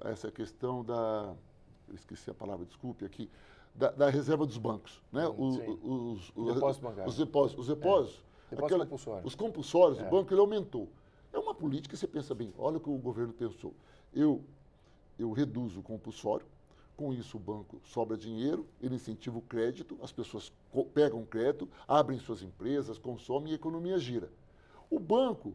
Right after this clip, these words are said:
Speaker 1: quando teve aquele dinheiro sobrando, ele não incentivou o crédito, ele pegou o dinheiro pra ele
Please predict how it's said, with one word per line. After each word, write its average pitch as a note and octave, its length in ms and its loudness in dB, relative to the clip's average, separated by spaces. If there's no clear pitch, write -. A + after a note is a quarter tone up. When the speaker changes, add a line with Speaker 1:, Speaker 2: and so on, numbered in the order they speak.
Speaker 1:
quando F3 220 2
teve F#3 420 -2
aquele C#3 280 0
dinheiro A#2 180 -2
sobrando, C3+ 560 4
ele E3 120 0
não G3 80 -2
incentivou F#3+ 460 0
o D#4 60 0
crédito, B2 560 2
ele - 140 0
pegou C#3 260 0
o - 20 2
dinheiro C3 240 0
pra C3+ 140 0
ele F#3+ 260 4